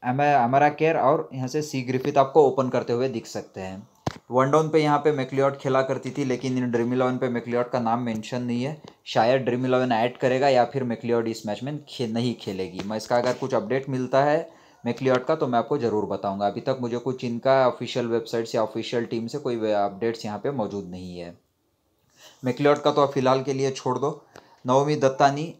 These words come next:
टू डाउन पे आपको बैटिंग करते हुए दिखेगी। पहले मैच में फ़ोर्टी टू किया, बॉलिंग नहीं की। दूसरे मैच में दो रन, ज़ीरो विकेट। तीसरे मैच में सत्ताईस रन, ज़ीरो विकेट, बीस रन, ज़ीरो विकेट, थर्टी थ्री रन, ज़ीरो विकेट। तो यहाँ पे आप देख सकते हो विकेट नहीं मिल रहा है। क्यों नहीं मिल रहा है? क्योंकि वो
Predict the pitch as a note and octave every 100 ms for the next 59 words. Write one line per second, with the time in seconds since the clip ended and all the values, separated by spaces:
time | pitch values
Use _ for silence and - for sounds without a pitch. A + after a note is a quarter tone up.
0 | _ - - C3+ C3+ C#3 C3+ C3 - B2+
1 | B2+ C3 B2+ B2+ C3 B2+ A#2+ C3+ A#2+ C#3
2 | C#3+ - A#2+ B2 B2+ C3 B2+ B2 - B2
3 | C3+ B2+ B2+ C3 B2 A2+ A#2+ A#2+ A#2+ A#2+
4 | B2 D3 A#2+ A2+ - A#2+ B2 B2 B2 G#2
5 | - A2+ A#2+ B2+ D3 C#3 _ - A#2 G#2+
6 | A#2+ A#2+ A#2+ C#3 - _ - _ _ C3+
7 | C3+ C3+ C3+ C3+ C3 A#2+ - B2 B2+ C3
8 | B2+ B2 B2 B2 B2 C3 A2 A#2 C3 B2+
9 | B2+ A#2+ A#2+ A#2 A2+ B2+ B2+ - B2 A2+
10 | A#2 A#2 A#2+ A#2 G#2+ G#2 G2 F#2 F#2+ -
11 | A2+ A#2+ A#2+ C3+ A#2+ B2+ B2+ C#3 - C#3
12 | A#2 C3+ C3 B2+ C3 B2 A#2+ C3+ C3+ C3
13 | C3+ C3+ B2+ B2+ B2 C#3 C3+ A2+ B2+ A#2+